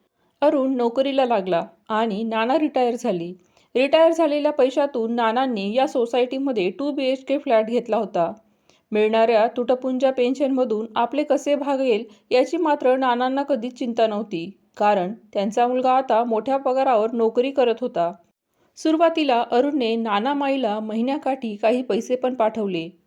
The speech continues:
पण ही रक्कम दिवसेंदिवस कमी होत गेली आणि त्याच्या लग्नानंतर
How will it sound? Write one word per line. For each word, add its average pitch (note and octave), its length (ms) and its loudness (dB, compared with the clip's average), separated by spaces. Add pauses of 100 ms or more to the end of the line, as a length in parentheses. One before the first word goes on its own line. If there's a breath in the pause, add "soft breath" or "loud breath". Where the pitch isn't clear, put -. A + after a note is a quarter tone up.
(140)
पण G3+ 240 0 (300 soft breath)
ही E4 140 4
रक्कम C4 460 2
दिवसेंदिवस B3 720 0
कमी B3 240 0
होत C#4 180 0 (140)
गेली F3+ 300 -4 (440 soft breath)
आणि G#3+ 500 -2
त्याच्या A#3 320 2
लग्नानंतर B3+ 720 0